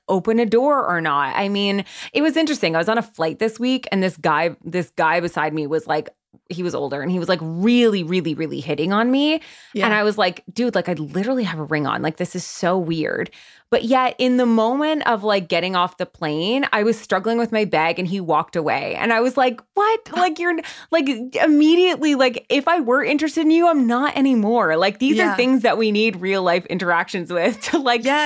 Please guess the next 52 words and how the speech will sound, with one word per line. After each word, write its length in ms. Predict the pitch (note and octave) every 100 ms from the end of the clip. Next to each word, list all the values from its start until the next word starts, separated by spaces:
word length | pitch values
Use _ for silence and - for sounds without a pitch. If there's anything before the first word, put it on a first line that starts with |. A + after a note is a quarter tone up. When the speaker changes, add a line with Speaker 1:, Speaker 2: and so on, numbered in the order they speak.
| C#4 A#3
Speaker 2:
Yes. 60 | A#3+
Speaker 1:
how 160 | A#3+ G#3+
that, 260 | G3+ G3+
like, 240 | - G3+ G3+ - - _
who 160 | A#3+ C4+
are 180 | G#3+
you 240 | A#3 A3+ G#3+
actually 600 | D#3 G#3+ B3+ - F#3 E3
besides, 420 | E3 E3+ D#3 D#3+
like, 180 | G3+ G3+
your 140 | A3 G#3+
words 480 | F#3 E3 E3+ F#3 F3+
of 100 | D#3+
just 180 | F3
hitting 300 | - E3+ G3+
on 200 | D3+ D3
somebody? 440 | E3 D3+ - - -
Like, 160 | D#3+
it 80 | D#3+
has 280 | - E3+ F3
to 80 | -
be 140 | F3+
more 260 | E3 D3 D#3
than 160 | D#3 D3+
that. 280 | C#3+ C#3+ -
And 320 | E3 D#3+ D#3 - - - _
I 120 | G#3
do, 540 | F#3 F#3+ G3+ G3+ G3+ G3 -
I'm 240 | G3+ G3
interested 500 | - G#3+ C4 - F#3
because 420 | F3 F3 F3+ E3+
there's 300 | - F3+ F3
been 340 | - E3+ E3+ D#3+ -
so 240 | - F#3+
many 180 | G3+ G#3+
of 60 | G3+
my 120 | F3
friends 420 | - D#3 E3 E3+
in 120 | E3+
the 80 | E3
dating 280 | E3 E3+ E3+
world 160 | D#3 D#3
and 40 |
they're 80 | D#3+
like, 200 | D#3+ D#3
"It's 160 | - G#3
hard 240 | - F#3
to 80 | A#3+
find 200 | B3+ G#3+
people 380 | F3+ E3+ F3+ E3+
who 280 | E3+ F3+ E3
are 460 | E3 D#3+ D#3+ D#3+